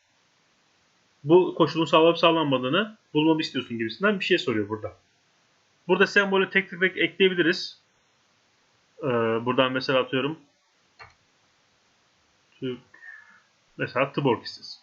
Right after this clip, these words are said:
Hangi periyotta? Diyelim ki günlük periyotta. Birim olarak da T L kullanalım. Ekle dediğim zaman buraya Tuborg ekler. Ama tek bir hissede bunun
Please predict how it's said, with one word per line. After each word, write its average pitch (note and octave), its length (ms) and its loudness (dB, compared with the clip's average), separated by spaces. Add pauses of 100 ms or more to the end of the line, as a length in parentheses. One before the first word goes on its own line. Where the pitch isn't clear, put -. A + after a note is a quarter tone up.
(1300)
Hangi E3 300 2
periyotta? C#3+ 460 0
Diyelim C3 220 0
ki C3+ 100 -10
günlük C3+ 280 -10
periyotta. G#2 440 -4 (480)
Birim D3+ 220 4
olarak C3 280 4
da C#3+ 120 -12
T C#3+ 180 2
L C#3+ 140 0
kullanalım. A2+ 400 -6 (500)
Ekle E3+ 280 0
dediğim F3+ 220 0
zaman E3 240 0
buraya E3+ 180 0
Tuborg C3+ 280 -2
ekler. - 340 -2
Ama C#3+ 180 -2
tek D#3 240 -4
bir C#3+ 60 -8
hissede C#3+ 320 -6
bunun D3 240 -10